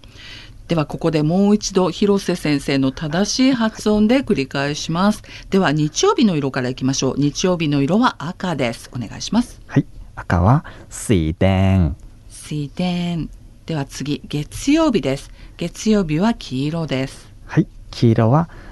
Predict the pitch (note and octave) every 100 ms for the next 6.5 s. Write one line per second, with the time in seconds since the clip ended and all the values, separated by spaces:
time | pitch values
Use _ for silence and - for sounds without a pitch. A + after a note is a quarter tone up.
0 | - - - - F2+ C#3 - E2 E2 D#2+
1 | E2 A2+ - - - - - - - D#3+
2 | E3 C4 F3+ F3 B2+ C#3+ A3+ - - -
3 | - - - - - - C#3 C#3 - -
4 | - - - - D3+ A3 C#4+ A#3+ E3+ D#3+
5 | - - - - - A3+ B3+ C4 A3 G3+
6 | F#3 F3+ F3 F3 B3